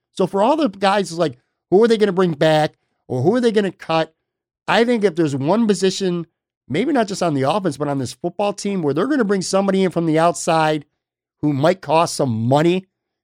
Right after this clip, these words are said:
via free agency, like decent money, not bargain basement money. I think this is the position. There's two or three guys in free agency that I really like a lot.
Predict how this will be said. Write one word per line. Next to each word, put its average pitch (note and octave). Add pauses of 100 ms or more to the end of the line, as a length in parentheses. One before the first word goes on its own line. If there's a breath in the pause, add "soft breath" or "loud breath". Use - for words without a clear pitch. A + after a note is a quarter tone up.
via F#3
free F#3
agency, F#3+
like E3 (600)
decent F3
money, E3+
not D3
bargain D#3+
basement F3
money. F3 (520)
I G#3
think E3
this C3
is A2+
the G#2+
position. G#2
There's G#3
two -
or G3+
three F3
guys D#3
in B2+
free C#3
agency C#3
that B2
I C3+
really C3+
like C3
a -
lot. B2